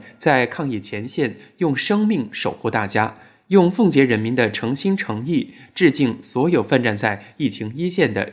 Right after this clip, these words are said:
英雄们，感恩他们的奉献和牺牲。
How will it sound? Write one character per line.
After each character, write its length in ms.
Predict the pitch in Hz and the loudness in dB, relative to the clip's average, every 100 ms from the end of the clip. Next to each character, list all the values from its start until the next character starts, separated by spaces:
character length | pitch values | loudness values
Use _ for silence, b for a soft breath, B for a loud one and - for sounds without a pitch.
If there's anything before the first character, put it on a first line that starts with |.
| - | -4
英 180 | 175 180 | -2 -2
雄 220 | 185 98 | -4 -6
们， 140 | 104 - B B | -8 -8 B B
感 180 | - 101 | -6 -4
恩 120 | 113 | -4
他 160 | 127 139 | -6 -6
们 140 | 131 | -6
的 240 | 104 95 - | -6 -10 -10
奉 240 | 214 156 | -10 -10
献 260 | 104 107 87 _ | -8 -10 -10 _
和 80 | 101 | -14
牺 240 | 98 127 | -8 -8
牲。 200 | 123 135 | -4 -6